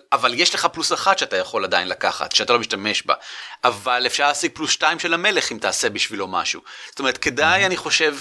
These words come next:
Speaker 1: כי שחקנים בשיטות שבהן, אמ, בונוסים שכאלה, חפצי קסם, הם דברים נורא חשובים,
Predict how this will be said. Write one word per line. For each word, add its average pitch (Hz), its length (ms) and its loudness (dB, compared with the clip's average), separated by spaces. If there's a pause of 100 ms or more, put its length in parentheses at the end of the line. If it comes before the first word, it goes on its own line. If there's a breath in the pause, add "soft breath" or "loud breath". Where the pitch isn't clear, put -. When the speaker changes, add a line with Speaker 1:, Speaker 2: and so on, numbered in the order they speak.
Speaker 1:
כי 151 120 -4
שחקנים 185 680 0
בשיטות 170 360 2
שבהן, 151 520 0 (400 loud breath)
אמ, 135 60 4 (640)
בונוסים 156 320 2
שכאלה, 113 360 2
חפצי - 300 -2
קסם, 151 300 2
הם 113 80 -4
דברים 127 240 0
נורא 143 200 4
חשובים, 165 500 0